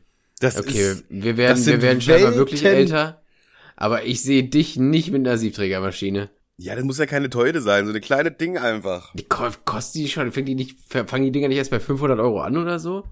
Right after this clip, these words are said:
Speaker 1: Na, da kriegst du doch auch eine für achtzig, sag ich.
Speaker 2: Na, ach, auf gar keinen Fall. Siebträgermaschine. Warte. Günstig.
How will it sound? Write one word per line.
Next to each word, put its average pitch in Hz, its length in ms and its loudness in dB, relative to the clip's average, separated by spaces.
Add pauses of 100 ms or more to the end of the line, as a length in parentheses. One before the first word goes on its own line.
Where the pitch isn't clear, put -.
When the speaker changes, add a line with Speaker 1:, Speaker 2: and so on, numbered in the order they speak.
(260)
Speaker 1:
Na, 95 280 -4
da 101 100 0
kriegst 107 220 -8
du - 20 -4
doch 104 160 2
auch 98 100 2
eine 101 140 -2
für - 180 -6
achtzig, - 360 -8
sag 73 180 -4
ich. 67 240 -14 (320)
Speaker 2:
Na, 117 220 -2
ach, 113 280 -2
auf 104 200 -4
gar 90 160 -2
keinen 98 200 -6
Fall. 85 280 -6
Siebträgermaschine. 90 920 -6 (540)
Warte. 131 460 -2 (1700)
Günstig. 98 640 -2